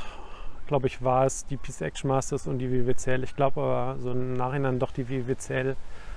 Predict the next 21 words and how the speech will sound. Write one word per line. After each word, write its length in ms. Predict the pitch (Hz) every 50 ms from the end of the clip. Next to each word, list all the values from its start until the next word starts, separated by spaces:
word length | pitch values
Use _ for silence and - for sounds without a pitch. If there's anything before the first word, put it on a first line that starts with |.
| - - -
weil 340 | - 131 131 135 131 147 - - - - - - -
die 40 |
Qualifikation 760 | - - - 156 147 139 - 139 143 139 - - 147 143 143 135
sich 160 | 131 - -
über 100 | 139 131
das 140 | 120 - -
ganze 260 | 135 127 117 - 127
Jahr 160 | 120 120 123
gestreckt 500 | 123 - - - - - 120 117 - -
hatte. 200 | 120 120 120 131
Man 160 | 127 123 131 135
musste 280 | 139 - - - 147
sich 180 | 131 135 131 -
dort, 180 | - 143 135
glaub 220 | - 139 135 127 123
ich, 180 | 131 127 - - - - - - - - - - -
rein 240 | 120 120 143 156
über 180 | 156 143 139 131
lan-Turniere, 1300 | 120 120 117 127 151 156 - 160 160 160 160 160 151 147 151 151 151 147 147 151 - - 135 135 131
äh, 100 | 123 -
qualifizieren. 760 | - 147 139 143 143 - - - - - 139 139 151 165 165